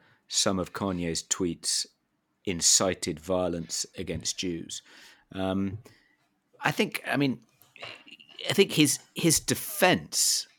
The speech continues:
has to be that he's so clearly mad,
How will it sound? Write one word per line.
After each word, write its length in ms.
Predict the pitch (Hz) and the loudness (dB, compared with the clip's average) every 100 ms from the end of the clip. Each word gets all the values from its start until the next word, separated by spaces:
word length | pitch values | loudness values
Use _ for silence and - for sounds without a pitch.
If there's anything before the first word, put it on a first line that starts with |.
| _ _ _ _ _ _ - - | _ _ _ _ _ _ -20 -6
has 280 | - 147 - | -2 2 2
to 100 | - | 0
be 280 | - 113 95 | 0 2 2
that 180 | 92 - | 0 0
he's 340 | 120 113 - - - - _ _ - | 2 2 2 -4 -14 -20 _ _ -2
so 280 | - 147 135 | 4 6 4
clearly 680 | - 127 117 104 92 87 _ | 4 6 8 8 4 0 _
mad, 640 | - 98 110 80 - - | -6 -2 -2 -2 -6 -12